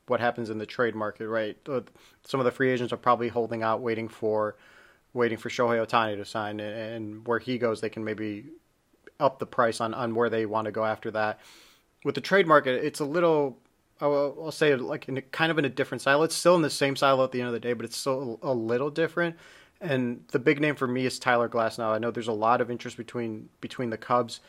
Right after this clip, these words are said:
and, and the Reds, eh, for, for Tyler Glasnow. What kinda happens there? What, what does a deal look like? There was a report that it was Christopher Morel for Tyler Glasnow, which immediately when I heard that, I, I thought that would be a massive overpay. I don't think the Cubs would do that straight up.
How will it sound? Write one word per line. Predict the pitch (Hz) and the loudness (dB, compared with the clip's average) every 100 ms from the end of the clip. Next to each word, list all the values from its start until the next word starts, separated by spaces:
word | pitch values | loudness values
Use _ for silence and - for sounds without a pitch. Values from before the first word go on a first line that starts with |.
| - _ | -20 _
and, | 123 120 | -4 -2
and | 135 120 113 | -2 -2 -2
the | |
Reds, | 104 117 123 117 - - | 2 4 4 0 -8 -10
eh, | 139 - 143 | -10 -10 -10
for, | - 123 113 | 0 2 2
for | - 131 | -2 -6
Tyler | 123 123 117 | 0 2 2
Glasnow. | 117 113 113 117 110 - - | 2 0 0 -2 -2 -6 -4
What | 131 135 | -2 0
kinda | 139 | -2
happens | 117 120 120 123 113 | 0 0 0 0 -4
there? | 120 113 113 113 | -2 0 0 0
What, | 110 123 | 0 0
what | 139 127 | 0 -2
does | 113 | -2
a | |
deal | 104 - 117 120 | -8 -4 0 2
look | 120 - | 0 2
like? | 120 120 - - - _ _ | 2 2 -2 -20 -20 _ _
There | 117 | 0
was | 113 | 2
a | 113 | 4
report | 117 117 135 131 131 | 2 4 6 6 6
that | 120 113 | 4 4
it | 143 | -2
was | 120 120 110 - | -2 -2 -4 -8
Christopher | - 147 - - 123 | 0 2 2 0 2
Morel | 120 123 117 | 6 6 6
for | - 117 | 2 -6
Tyler | - 123 117 107 | 0 4 4 2
Glasnow, | 117 117 123 113 | 2 2 2 2
which | 113 120 | 2 -2
immediately | 113 123 127 120 | -4 -2 0 0
when | 110 110 | 0 0
I | |
heard | 107 117 113 | 0 -2 2
that, | 113 | 2
I, | 104 - _ - | 0 -6 _ -12
I | 127 | 2
thought | 131 | 4
that | 113 | 4
would | 120 | 2
be | - | 0
a | 117 110 - | -2 -2 -2
massive | 104 117 107 | 0 0 0
overpay. | 110 113 123 117 | 0 0 2 2
I | 117 | 2
don't | 147 | 0
think | 127 - | -2 -4
the | 113 | -4
Cubs | - 110 | -4 -4
would | 107 92 | -6 -8
do | - 110 | -6 0
that | 107 104 - _ - | 2 2 -2 _ -18
straight | - - 120 101 | -12 0 2 4
up. | 107 113 - | 2 2 -4